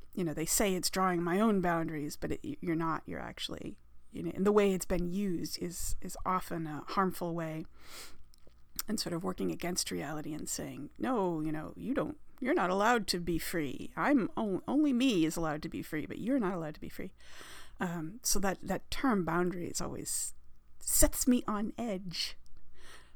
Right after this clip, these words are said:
I guess pun intended, um, annoyingly intended, but the idea of a boundary in a more, uh, open-ended sense of,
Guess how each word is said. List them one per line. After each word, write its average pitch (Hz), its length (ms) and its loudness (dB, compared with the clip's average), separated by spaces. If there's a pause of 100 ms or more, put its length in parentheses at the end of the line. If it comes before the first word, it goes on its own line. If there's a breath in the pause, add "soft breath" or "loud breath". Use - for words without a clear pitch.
(140)
I 185 40 -4
guess 180 280 -6
pun 214 240 12
intended, 226 640 0 (200)
um, 190 380 2 (960 loud breath)
annoyingly 202 640 6
intended, 196 560 0 (480 loud breath)
but 175 220 12 (1200)
the 202 200 4
idea 208 400 6
of 196 160 6
a 190 80 4
boundary 190 880 4 (100)
in 185 320 0
a 180 120 0
more, 175 800 -2 (260)
uh, 180 460 -8 (500)
open-ended 202 640 8
sense - 540 0
of, 175 680 -6